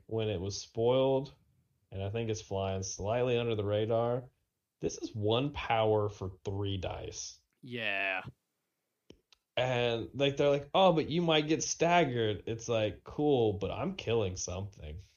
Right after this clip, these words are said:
Speaker 2: But you gain it
Speaker 1: On
Speaker 2: at the end of your activation. <laughs> Like,
Speaker 1: Yeah.
Speaker 2: it doesn't even
Speaker 1: Yeah.
Speaker 2: matter until next turn. That's a next turn
Speaker 1: Yeah.
Speaker 2: problem. The game might not even last that long.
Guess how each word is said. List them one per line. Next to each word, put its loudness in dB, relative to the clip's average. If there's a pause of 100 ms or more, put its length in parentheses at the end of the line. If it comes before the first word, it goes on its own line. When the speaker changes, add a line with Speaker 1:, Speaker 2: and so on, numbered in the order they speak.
(180)
Speaker 2:
But -2
you -4
gain 2
it -2
Speaker 1:
On -2
Speaker 2:
at -4
the -6
end -2
of -4
your -4
activation. -4 (280)
<laughs> -12
Like, 8 (340)
Speaker 1:
Yeah. 8
Speaker 2:
it -4
doesn't 4
even 2
Speaker 1:
Yeah. 10
Speaker 2:
matter 4
until -4
next -6
turn. -4 (640)
That's 0
a 0
next 6
turn 0
Speaker 1:
Yeah. -2
Speaker 2:
problem. -8
The -12
game 2
might 2
not 4
even -6
last -4
that -6
long. -14